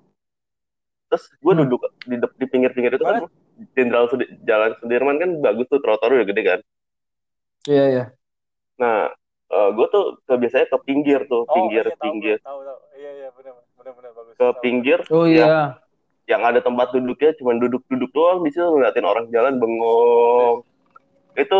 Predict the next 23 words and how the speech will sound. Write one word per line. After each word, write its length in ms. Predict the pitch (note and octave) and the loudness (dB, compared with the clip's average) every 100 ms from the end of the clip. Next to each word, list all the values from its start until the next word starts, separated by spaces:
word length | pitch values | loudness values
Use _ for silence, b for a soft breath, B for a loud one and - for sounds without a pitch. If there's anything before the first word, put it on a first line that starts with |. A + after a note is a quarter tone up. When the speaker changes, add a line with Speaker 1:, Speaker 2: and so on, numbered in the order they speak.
| G3 | 2
Speaker 1:
tuh, 180 | G#4+ - - _ _ - | 2 2 0 _ _ -4
menurut 240 | D3 D3+ | 0 2
gua 140 | C3+ F#3+ | 2 -2
sih 100 | G#3 | 0
itu 140 | A3 | 0
udah 100 | D#3+ | 2
me 140 | B2+ B2+ | 2 0
time 300 | - C#3 F#2+ | 0 -2 -2
ya, 80 | F2 | -6
salah 220 | G#2+ A2 | -4 -4
satu 160 | A#2 A#2 | -4 -6
Speaker 3:
Ah. 80 | |
Speaker 1:
me 80 | - | -6
time 160 | C3 D3 | -2 -2
yang 80 | A#2 | -2
bisa 100 | - | 0
Speaker 2:
Iya. 140 | G#3 G3 | 2 2
Speaker 1:
dilakuin. 300 | A3 A3+ A#3+ - _ _ _ _ _ _ _ _ _ _ _ | 0 -4 -6 -12 _ _ _ _ _ _ _ _ _ _ _
Speaker 2:
Iya, 180 | F#3 G3 F#3 | -4 0 0
iya, 120 | F3+ | 0
benar, 260 | F3 F3+ E3 | -2 -2 -2
benar, 280 | D#3+ D3 C#3 | -2 -4 -2
benar. 300 | C3+ C3 | -4 -4